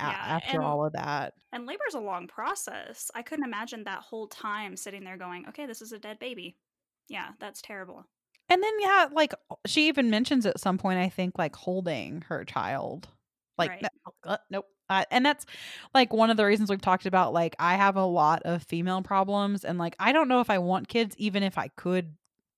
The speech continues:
Speaker 2: like, had no problems with female issues, but that was also a big reason why my husband and I have looked into adoption because, like, they were like, "Oh, yeah, if you ever want to, you'll be very high risk."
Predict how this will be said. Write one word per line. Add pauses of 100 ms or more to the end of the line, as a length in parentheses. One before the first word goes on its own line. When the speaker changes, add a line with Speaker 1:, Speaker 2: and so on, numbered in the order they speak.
(160)
Speaker 2:
like,
had
no
problems
with
female
issues,
but
that
was
also
a
big
reason
why (380)
my
husband
and
I
have
looked
into
adoption
because,
like,
they
were
like,
"Oh,
yeah,
if
you
ever
want
to,
you'll
be
very
high
risk."